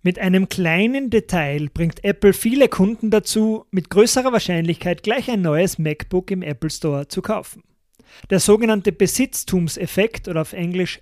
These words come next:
Endowment-Effekt besagt, dass wir Dinge wertvoller einschätzen, wenn wir sie besitzen. Der Besitztumseffekt ist eng mit der sogenannten Verlustaversion verwandt.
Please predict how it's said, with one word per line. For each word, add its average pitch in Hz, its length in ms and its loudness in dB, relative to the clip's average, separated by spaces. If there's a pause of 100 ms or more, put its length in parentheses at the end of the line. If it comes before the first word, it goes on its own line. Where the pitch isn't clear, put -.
Endowment-Effekt 165 1300 -6
besagt, 170 540 -4 (200)
dass - 180 -4
wir 214 100 6
Dinge 240 420 -2
wertvoller 208 480 0
einschätzen, 202 760 -4
wenn 160 200 -2
wir 170 100 0
sie 175 120 -6
besitzen. - 640 -6 (360)
Der 190 60 -4
Besitztumseffekt 208 1000 0
ist - 180 -8
eng 196 160 -2
mit 226 160 0
der 196 60 0
sogenannten 180 600 -4
Verlustaversion 151 1120 -4
verwandt. 151 560 -10